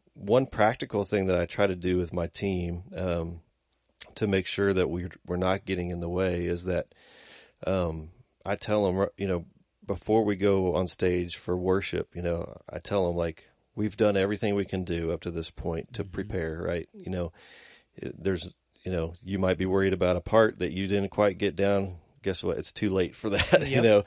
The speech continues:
Speaker 3: Yep.
Speaker 1: Like,
Speaker 2: Right,
Speaker 1: it, now it's
Speaker 2: right.
Speaker 1: time for us to go worship, and that's what we're gonna do. We're gonna play our instruments, and we're gonna sing, and we're gonna try to play the right notes and try to sing the right notes.
Speaker 2: Right, right.
Speaker 1: But, but God is going to be glorified, and he's going to be pleased with our worship,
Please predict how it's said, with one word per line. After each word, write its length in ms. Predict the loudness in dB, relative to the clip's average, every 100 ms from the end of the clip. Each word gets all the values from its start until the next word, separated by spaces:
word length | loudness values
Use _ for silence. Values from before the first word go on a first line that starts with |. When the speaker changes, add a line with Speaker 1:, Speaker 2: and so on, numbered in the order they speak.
| 0 -4
Speaker 3:
Yep. 60 | 0
Speaker 1:
Like, 120 | 2
Speaker 2:
Right, 180 | 4 2
Speaker 1:
it, 160 | 0
now 260 | 2 6 6
it's 120 | 4
Speaker 2:
right. 60 | 4
Speaker 1:
time 220 | 4 4
for 160 | 2 -2
us 100 | 0
to 100 | -4
go 180 | 0 2
worship, 440 | 4 2 0 -2
and 140 | -2 0
that's 200 | 0 0
what 100 | -4
we're 100 | -2
gonna 220 | -2 -2
do. 300 | -2 -2 -2
We're 120 | -4
gonna 160 | -2 -2
play 220 | 2 2
our 100 | 4
instruments, 540 | 4 0 -2 -2 -2 -4
and 100 | -6
we're 100 | -4
gonna 180 | -4 -4
sing, 440 | -2 -2 -2 -4 _ -20 -20 -20 -10
and 80 | -2
we're 100 | 0
gonna 160 | 2 2
try 200 | 2 2
to 80 |
play 220 | 2 2 2
the 120 | 2
right 220 | 0 0
notes 340 | 0 -2 -2
and 100 | -8
try 180 | -2 -2
to 80 | -2
sing 260 | -2 -4 -2
the 80 |
right 200 | -2 -2
notes. 380 | -2 -4 -4 -6
Speaker 2:
Right, 240 | -6 -6 -6
right. 220 | -8 -2
Speaker 1:
But, 140 | 0 -2 _ _ _ 0
but 280 | 4 4 0 _ _ -10
God 240 | 2 4 4
is 120 | 0
going 420 | 2 2 2 0 -2
to 120 | -6
be 220 | -4 -6 -8 -6
glorified, 600 | 2 4 4 2 0 -2
and 100 | -4
he's 180 | -6 -2
going 320 | 0 0 0
to 80 | -4
be 140 | -6
pleased 360 | -4 -4 -4 -4
with 120 | -2
our 120 | -2 0
worship, 480 | -2 -2 -4 -4